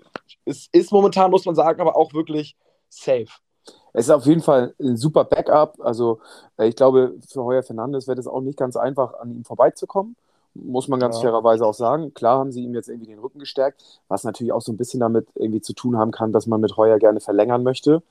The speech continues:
Speaker 2: Und,
Speaker 1: Mhm.
Speaker 2: äh, natürlich, äh, sagst du dann, äh, auch mal Sachen, die irgendwie vielleicht, äh,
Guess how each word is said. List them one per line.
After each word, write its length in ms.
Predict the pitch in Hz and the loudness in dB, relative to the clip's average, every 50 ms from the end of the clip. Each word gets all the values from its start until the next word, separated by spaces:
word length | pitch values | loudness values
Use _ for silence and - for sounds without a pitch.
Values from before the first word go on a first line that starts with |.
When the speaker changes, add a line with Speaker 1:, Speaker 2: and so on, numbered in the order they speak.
| _ _ _ _ _ _ _ _ | _ _ _ _ _ _ _ _
Speaker 2:
Und, 360 | - 113 110 107 110 107 - - | 2 2 2 2 2 -2 -4 -4
Speaker 1:
Mhm. 80 | - | 0
Speaker 2:
äh, 120 | 113 107 107 | 0 0 2
natürlich, 560 | 110 107 101 - 123 120 120 107 - - - | 2 0 -2 -2 -2 0 0 -2 -2 -6 -4
äh, 240 | 113 110 113 113 113 | -2 -2 -2 -2 0
sagst 300 | 101 113 110 - - - | 0 0 0 0 -4 -2
du 40 | 113 | 2
dann, 380 | 110 107 107 110 110 113 - | 2 2 2 0 -4 -8 -10
äh, 360 | - - 120 120 120 - - | -10 -10 -8 -8 -10 -10 -8
auch 140 | - - - | -8 -8 -6
mal 140 | 113 110 104 | -4 -6 0
Sachen, 300 | 98 117 120 120 123 120 | 2 0 0 0 -4 -8
die 240 | 110 110 113 113 - | -8 -6 -8 -6 -6
irgendwie 460 | 117 110 110 110 110 110 110 107 - _ _ _ _ _ _ | -6 -8 -8 -14 -16 -18 -18 -20 -20 _ _ _ _ _ _
vielleicht, 440 | _ - - 113 110 113 120 117 - | _ -6 0 2 4 4 4 0 -4
äh, 280 | - - 117 117 117 | -8 -6 -4 -4 -4